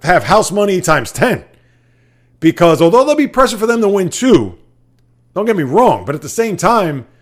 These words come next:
they know that nobody's gonna expect us to win. We're going up against an undefeated team. Yes, we were supposed to see them earlier this year, but we got them now. So now we're gonna make our mark. We wanna make history to beat this undefeated team, a la Giants and Patriots in Super Bowl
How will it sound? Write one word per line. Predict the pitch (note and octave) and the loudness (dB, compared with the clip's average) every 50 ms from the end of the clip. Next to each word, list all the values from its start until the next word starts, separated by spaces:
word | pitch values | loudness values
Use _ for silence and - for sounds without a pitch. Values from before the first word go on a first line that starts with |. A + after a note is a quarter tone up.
| _ _ _ _ _ _ _ _ _ _ | _ _ _ _ _ _ _ _ _ _
they | E3+ A#3 A#3+ | -2 -2 0
know | A#3 G#3 A3+ B3+ A#3+ G#3+ | 0 2 4 4 4 4
that | F#3+ E3+ D#3+ D3+ - - _ _ | 2 2 0 -4 -8 -14 _ _
nobody's | - C3 E3+ B3 C4 C#4 B3 A#3 F3 | -4 2 2 4 4 4 4 2 0
gonna | F#3+ F#3+ F3 | 0 -2 -2
expect | D#3+ - - - F#3+ D3+ D3 | -4 -6 -2 -2 -2 -2 -2
us | D#3 - | -4 -6
to | - | -2
win. | C3+ E3 A#3 B3 A#3+ A#3 A#3 G#3 - _ | -2 0 0 0 0 -2 -4 -6 -10 _
We're | - F3 F#3+ F#3 | 0 0 2 2
going | G3+ G#3 G3+ G3 | 2 0 0 -2
up | F#3 F3 | -4 -4
against | D3+ F#3 F3 - | -4 -4 -4 -4
an | E3+ E3+ | -4 -4
undefeated | E3+ D#3 C#3+ - D3+ C#3 C3 B2 | -4 -4 -4 -4 -4 -4 -4 -4
team. | - - A#3+ B3+ B3 B3 A#3+ A#3 F3+ - _ _ _ _ _ - | -2 -2 -2 0 -2 -2 -4 -6 -6 -8 _ _ _ _ _ 2
Yes, | C#3 G#3 B3 G#3 - | 4 4 4 4 2
we | F3 F3+ | 4 4
were | F3+ | 4
supposed | F3 - G3 F3+ - | 4 2 0 -2 -2
to | D3+ | -4
see | - - F#3 F3 | -4 -2 0 0
them | E3 D3+ D#3+ | 0 0 2
earlier | G#3 A#3 A3+ G#3+ G#3 | 2 4 4 4 2
this | A3 F#3 - | 2 -2 -4
year, | - A3+ A3 G#3 G3+ | -2 2 4 4 4
but | E3+ D3+ D3 | 4 2 0
we | D3+ | 0
got | D3+ G3 F3 E3 - | 0 0 -2 -2 -2
them | D3 C#3 D3 | -4 -4 -2
now. | F#3+ G#3+ A3+ A3 A3 G#3+ G#3 G3 - - - _ _ _ _ | 0 0 2 2 2 2 0 0 -4 -8 -14 _ _ _ _
So | - - D3 | -6 -4 -2
now | C#3+ C#3+ D#3+ F#3+ G#3 G#3 G#3 G#3 | -2 0 2 2 2 4 2 2
we're | G3+ E3+ D#3+ D3+ | 2 0 0 -2
gonna | F3 F3 E3+ | -2 -2 0
make | E3+ F3 E3+ - | -2 -2 -2 0
our | D3+ C#3+ | -2 -2
mark. | C#3+ D#3 G3 G#3+ G#3+ G#3 G3+ | 0 2 2 4 4 2 2
We | D#3+ D3+ D#3 | 0 -2 0
wanna | E3 E3+ E3 D3+ | 0 0 -2 -4
make | C#3+ C3+ - | -6 -6 -4
history | E3+ F#3+ F#3 - G3 G3 F#3+ F3 | -4 -4 -4 -4 -6 -4 -4 -4
to | D3 | -4
beat | A2 G#2 G3+ A3+ - | -4 -2 -4 -4 -2
this | - G#3 G3 - - F3+ | 0 -2 -2 -2 -4 -6
undefeated | G3 G3+ G#3 - - G3+ G3 F#3+ - | -6 -6 -4 -6 -6 -8 -8 -6 -4
team, | G3 G3 G3 F#3+ F#3+ F#3 - - _ _ _ _ _ _ _ _ _ _ _ _ _ - | -4 -4 -4 -4 -6 -6 -10 -12 _ _ _ _ _ _ _ _ _ _ _ _ _ -2
a | E3+ F3+ F3+ | 0 2 2
la | F3 E3 E3 D#3 | 2 2 0 -2
Giants | C#3 A2 A#2+ F3 F#3+ F#3+ F#3+ F3+ - | -2 0 0 2 2 2 0 -2 -4
and | D#3 B2+ | -2 0
Patriots | - - G3 G3 - F3+ F3+ E3+ - | 2 2 2 2 2 0 0 0 0
in | D3 B2+ | -4 -6
Super | - - G3 F3+ F#3 E3 | -4 -6 -4 -2 -2 0
Bowl | D3 F3 F3 F3 E3 D#3+ D#3 - - _ | 2 4 4 4 4 2 -2 -6 -10 _